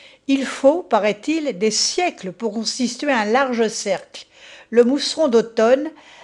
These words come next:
Marasmius oreades, est le plus courant des champignons de ces cercles extraordinaires. Un de ces ronds de sorcière comprend, paraît-il, trois cercles concentriques, une zone extérieure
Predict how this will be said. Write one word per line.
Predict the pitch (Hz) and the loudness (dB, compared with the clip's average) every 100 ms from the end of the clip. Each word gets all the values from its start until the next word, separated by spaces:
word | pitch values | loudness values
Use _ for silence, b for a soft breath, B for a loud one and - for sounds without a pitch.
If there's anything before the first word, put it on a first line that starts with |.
| B | B
Marasmius | 208 233 226 247 240 - - 247 254 262 247 - - 190 - _ _ - | -2 0 2 2 0 -8 -4 -2 0 0 0 -2 -4 -6 -10 _ _ 2
oreades, | 247 247 233 202 220 269 294 - - | 4 6 6 4 6 4 4 -2 -4
est | 240 | -2
le | 214 202 | 0 0
plus | - 302 339 | -2 -2 -2
courant | 330 269 262 | 2 2 2
des | 262 247 | 0 0
champignons | - 220 247 240 277 | -2 -4 -4 0 0
de | 254 208 | 0 -2
ces | - 220 | 0 -2
cercles | - 294 302 - 262 262 B B | 2 4 2 0 -6 -6 B B
extraordinaires. | - - - 262 226 196 196 180 151 156 _ _ _ _ b b b b b b 285 | -8 -8 0 0 0 -2 -6 -6 -8 -10 _ _ _ _ b b b b b b -2
Un | 311 | 2
de | 277 | 4
ces | 254 - 254 | 2 2 2
ronds | 226 285 | 4 4
de | 254 233 | 4 0
sorcière | - 220 - 277 294 294 - | 0 -2 -2 0 0 0 -4
comprend, | 262 247 - 247 220 | -4 -4 -2 -2 0
paraît-il, | 202 202 214 277 294 262 | 0 0 -2 -4 -4 -6
trois | - 240 254 | -4 0 0
cercles | 254 294 285 262 220 | 0 2 2 0 -4
concentriques, | 277 277 277 233 - 233 196 - - B B B _ | -2 0 0 0 -4 -4 -4 -6 -20 B B B _
une | 233 226 | -2 0
zone | 202 294 262 | 2 2 2
extérieure | 247 - - 233 214 240 262 302 294 | 0 -2 4 4 6 6 8 6 0